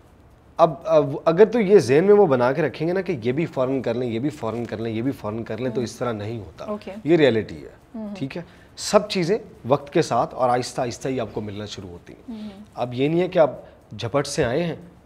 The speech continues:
Speaker 1: और आप आगे छा गए और सब कुछ आपको मिल गया।
Speaker 2: ओके।
Speaker 1: तो वही है कि आपको वक्त के साथ साथ, आ, वो, आ, गुजरना होता है, उस चीज़ के साथ गुज-, टाइम देना पड़ता है आपको,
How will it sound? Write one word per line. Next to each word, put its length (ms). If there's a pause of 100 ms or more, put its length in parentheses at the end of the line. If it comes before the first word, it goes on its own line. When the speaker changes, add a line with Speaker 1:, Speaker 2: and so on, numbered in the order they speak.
Speaker 1:
और 100
आप 160
आगे 220
छा 200
गए 120
और 80
सब 200
कुछ 160
आपको 200
मिल 140
गया। 220 (400)
Speaker 2:
ओके। 140
Speaker 1:
तो 100
वही 380
है 120
कि 120
आपको 600
वक्त 360
के 100
साथ 240
साथ, 320
आ, 1120 (500)
वो, 380
आ, 340 (840)
गुजरना 640
होता 260
है, 60
उस 180
चीज़ 220
के 100
साथ 140
गुज-, 540
टाइम 260
देना 200
पड़ता 340
है 80
आपको, 380